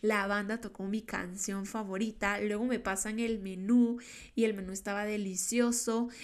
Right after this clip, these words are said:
me incluía postre gra-, en fin, por ejemplo, ¿no? Entonces, es una experiencia que yo no esperaba y que definitivamente voy a recordar y voy a recomendar. Son dos cosas, voy a recordar y voy a recomendar con las personas que yo me tope porque me encantó la experiencia.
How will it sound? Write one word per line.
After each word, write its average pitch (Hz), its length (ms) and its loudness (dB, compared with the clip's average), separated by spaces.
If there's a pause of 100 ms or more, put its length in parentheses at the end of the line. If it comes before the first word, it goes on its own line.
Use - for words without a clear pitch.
(120)
me 214 80 0
incluía 202 440 0
postre 202 380 -6
gra-, - 160 -10 (200)
en 220 140 2
fin, 208 240 -6
por 185 140 -4
ejemplo, 196 400 -6
¿no? 196 260 -4 (680)
Entonces, 233 360 2
es 240 140 -4
una 311 140 -2
experiencia 240 760 -2
que 185 160 -4
yo 277 160 0
no 277 320 2
esperaba 185 640 -2 (640)
y 240 140 2
que 240 80 2
definitivamente 208 560 -2
voy 233 180 4
a 240 80 4
recordar 247 600 2
y 233 100 0
voy 233 320 4 (180)
a 233 100 -2
recomendar. 185 760 -8 (440)
Son 226 220 2
dos 226 180 0
cosas, - 360 -8
voy 226 120 4
a 240 60 6
recordar 214 420 0
y 240 40 4
voy 214 140 4
a 214 40 2
recomendar 208 540 0 (440)
con 240 280 6
las 220 160 0
personas 233 360 -2
que 202 120 -4
yo 196 100 -2
me 196 120 -4
tope 269 240 0
porque 214 360 -8
me 202 120 -4
encantó 190 500 -2
la 196 80 4
experiencia. - 680 -6